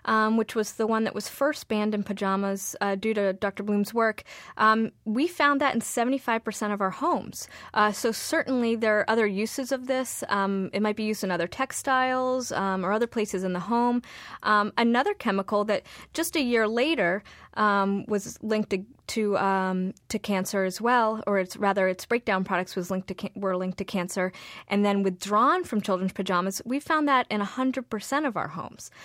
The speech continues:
Um, so these chemicals, um, haven't gone away.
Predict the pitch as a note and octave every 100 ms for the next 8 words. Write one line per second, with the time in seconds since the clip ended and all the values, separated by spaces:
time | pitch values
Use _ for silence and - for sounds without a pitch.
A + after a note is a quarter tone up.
0 | - - A3 C4+ D4 D#4 D#4+ D4+ D#4 C4+
1 | B3+ - A#3 - A3 G#3 G#3 C4+ C4+ A#3+
2 | A3 G#3 F#3+ D3+ F3+